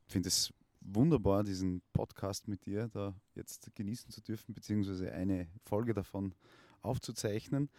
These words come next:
ähm, weil das Thema Atmen für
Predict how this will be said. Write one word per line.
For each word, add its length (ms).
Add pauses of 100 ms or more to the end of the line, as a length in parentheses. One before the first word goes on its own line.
(340)
ähm, 560
weil 160
das 100
Thema 340
Atmen 720 (380)
für 440